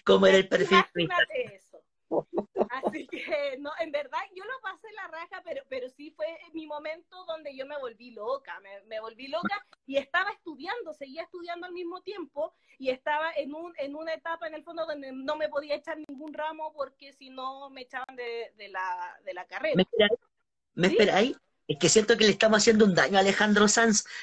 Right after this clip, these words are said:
Speaker 1: Yo sé que a lo mejor la gente no lo está escuchando, pero lo voy a, lo voy a parar porque, mira, está sonando Corazón Partido.
Speaker 2: No.
Speaker 1: Sí, entonces como que no quiero que escuche esta parte de la historia. Lo vamos, lo vamos, y,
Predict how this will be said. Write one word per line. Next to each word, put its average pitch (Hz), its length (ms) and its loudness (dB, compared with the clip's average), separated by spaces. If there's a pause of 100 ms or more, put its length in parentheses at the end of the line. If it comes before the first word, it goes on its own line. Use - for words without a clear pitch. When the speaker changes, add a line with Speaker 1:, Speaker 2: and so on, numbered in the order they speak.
Speaker 1:
Yo 165 140 4
sé 220 140 6
que 233 60 10
a 233 40 10
lo 220 100 8
mejor 180 240 4
la 539 140 6
gente - 320 6
no 226 120 8
lo - 80 4
está - 180 2
escuchando, 214 800 2 (580)
pero 175 160 8
lo 160 100 10
voy 208 220 6
a, 214 80 4 (320)
lo - 160 10
voy 185 160 10
a 226 100 8
parar 196 300 6
porque, 208 260 0
mira, 185 280 2
está 156 260 0
sonando 185 840 4 (580)
Corazón 165 440 6
Partido. 170 560 6 (580)
Speaker 2:
No. 277 680 -4 (640)
Speaker 1:
Sí, - 180 2 (100)
entonces 196 360 2
como 208 180 6
que 208 80 8
no 214 100 8
quiero 208 220 6
que 226 80 8
escuche 233 300 4
esta 247 180 6
parte 240 220 4
de 240 40 8
la 247 60 4
historia. 208 480 6 (540)
Lo - 160 12
vamos, 185 460 2 (360)
lo 160 180 10
vamos, 220 440 6
y, 185 200 -4